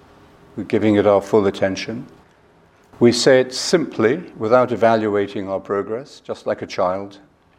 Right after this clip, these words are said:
Just say it simply. And we say it faithfully, which means that as often as we get distracted, which is on average about every second, we drop the thought.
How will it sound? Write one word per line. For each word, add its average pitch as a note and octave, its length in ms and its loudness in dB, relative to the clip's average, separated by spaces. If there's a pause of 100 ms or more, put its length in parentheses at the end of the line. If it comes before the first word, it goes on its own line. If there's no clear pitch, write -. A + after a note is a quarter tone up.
(520)
Just - 320 -14
say G2+ 300 -2
it - 280 -8
simply. G#2 520 -6 (1200)
And C3 440 -2 (300)
we B2+ 120 -8
say B2 320 0
it B2 140 -12
faithfully, F#2 680 -12 (600)
which - 200 -14
means A#2+ 340 -2
that A2+ 280 -2 (480)
as G#2+ 140 0
often C3 340 2
as G#2+ 160 -6
we A#2 100 -8
get A2 240 -4
distracted, B2 680 -2
which C3+ 220 -6
is G#2 280 -4 (220)
on G2+ 180 2
average G2+ 360 0
about G2 440 -2 (140)
every F#2+ 440 -6 (180)
second, - 520 -6 (1120)
we A#2 300 0 (320)
drop - 380 0
the E3+ 100 -2
thought. - 440 -2